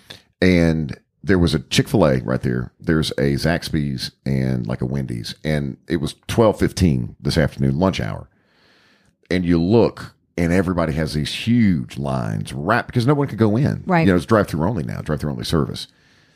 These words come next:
Speaker 1: The Chick-fil-A people, it was running so
Speaker 2: I know.
Speaker 1: well that there wasn't even a line. And you
Speaker 2: No, it's amazing.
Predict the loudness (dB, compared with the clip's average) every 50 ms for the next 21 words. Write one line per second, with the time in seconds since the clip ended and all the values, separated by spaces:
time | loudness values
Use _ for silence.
0 | _ _ _ _ -4 -4 -2 -2 0 0 0 0 -2 -2 -2 2 2 4 2 4
1 | 2 2 0 0 0 -6 -8 -8 -14 _ _ _ _ _ _ _ _ _ _ _
2 | _ _ _ _ -2 0 0 0 2 0 0 0 0 0 2 2 2 2 2 2
3 | 0 0 0 0 0 -2 -4 -8 -10 -8 -6 -4 -2 0 2 4 4 6 6 4
4 | 4 2 2 0 0 0 0 -2 -2 -2 -4 -4 -8 -10 -12 -8 -4 -4 2 2
5 | 2 2 2 2 0 0 2 2 0 0 0 -2 -2 -2 -4 -4 -6 -8 -12 -14
6 | -16 -18 -14 -6 -2 -2 2 4 4 4 4 2 -2 -8 -10 -6 -4 -2 0 0
7 | 0 -2 -2 -4 -6 -6 -8